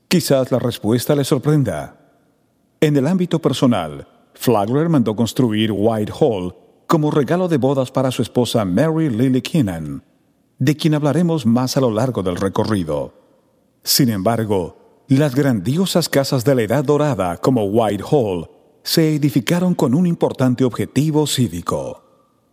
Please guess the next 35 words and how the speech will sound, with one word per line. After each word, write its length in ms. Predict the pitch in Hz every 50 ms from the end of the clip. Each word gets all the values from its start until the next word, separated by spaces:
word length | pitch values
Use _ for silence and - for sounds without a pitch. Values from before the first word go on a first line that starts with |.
| _ _ _
construir 600 | - - 147 139 - - 151 131 127 147 170 165
museos 760 | 160 160 147 - - 165 147 120 101 82 78 76 - - - - _
o, 300 | - 139 135 123 - - -
literalmente, 1160 | 123 123 123 - - 101 95 87 87 92 117 123 117 - 104 95 82 - _ _ _ _ _ _
casas 540 | - 147 147 160 156 - - 156 156 - -
para 260 | - - 110 95 87
las 200 | 87 80 73 -
musas 440 | 98 101 135 143 135 - 143 139 117
de 80 | 131 139
las 200 | 127 113 - 104
artes 340 | 95 - - - 104 -
y 60 | 120 110
la 100 | 107 101
literatura. 800 | 107 101 - 110 107 101 - 123 107 87 78 76 71 64 - - _ _ _ _ _ _ _ _ _ _ _ _ _ -
Llenando 460 | 151 156 156 139 160 196 202 180 175
estas 200 | 156 - 151 135
mansiones 580 | 135 135 117 104 - - 135 120 101 87 87 -
de 80 | - 87
referencias 540 | 90 98 - - 104 110 117 110 - 110 -
simbólicas 600 | - 110 101 113 113 110 104 - 117 107 101 -
al 120 | 92 95
arte 300 | 104 120 117 - - 113
y 80 | 113 110
la 100 | 113 110
literatura, 1080 | 110 101 - 107 104 101 - 165 147 113 101 87 80 - _ _ _ _ _ _ _ _
los 180 | - 143 156 131
magnates 520 | 160 151 98 120 156 185 185 - 196 185
querían 340 | - - 131 127 139 147 143
comunicar 540 | - 147 139 127 117 110 104 - - 110 117
el 100 | 117 113
mensaje 500 | 110 101 92 - - 135 135 135 - 135
de 100 | 120 120
que 200 | - - 117 101
Estados 420 | 87 - - 127 131 139 127 -
Unidos 540 | - 143 160 131 107 104 87 82 - - -